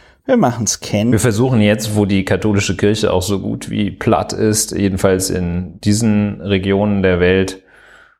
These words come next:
Speaker 2: versuchen wir Ersatz zu geben.
Speaker 1: Wir, wir, wir, wir versuchen Ersatz zu geben, aber nicht der spirituellen Art, sondern der, ähm, der, im Grunde genommen ist es schon auch so eine Art Affektabfuhr. Man muss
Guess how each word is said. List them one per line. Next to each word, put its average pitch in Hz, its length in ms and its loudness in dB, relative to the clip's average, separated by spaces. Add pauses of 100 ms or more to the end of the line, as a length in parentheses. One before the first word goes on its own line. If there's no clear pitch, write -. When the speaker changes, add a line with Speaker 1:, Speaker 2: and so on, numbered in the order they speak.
(200)
Speaker 2:
versuchen 90 320 2
wir 98 80 4
Ersatz 85 560 0 (560)
zu - 180 -8
geben. 85 220 -2
Speaker 1:
Wir, 180 220 2
wir, 170 180 -4
wir, 180 240 2
wir 170 180 2
versuchen 196 680 0
Ersatz 156 500 0
zu 151 80 -4
geben, 120 260 0
aber 135 200 -2
nicht 165 240 -4
der 151 40 -2
spirituellen 147 800 0
Art, 127 340 0
sondern 120 420 0
der, 113 400 0 (720)
ähm, 104 580 0 (560)
der, 110 180 2
im 110 420 -6
Grunde 156 260 0
genommen 135 420 0
ist - 200 -4
es - 240 -2
schon - 360 -2
auch 135 220 -2
so - 140 -4
eine 127 140 0
Art 117 420 -2 (380)
Affektabfuhr. - 1400 -4
Man 120 200 2
muss 131 600 0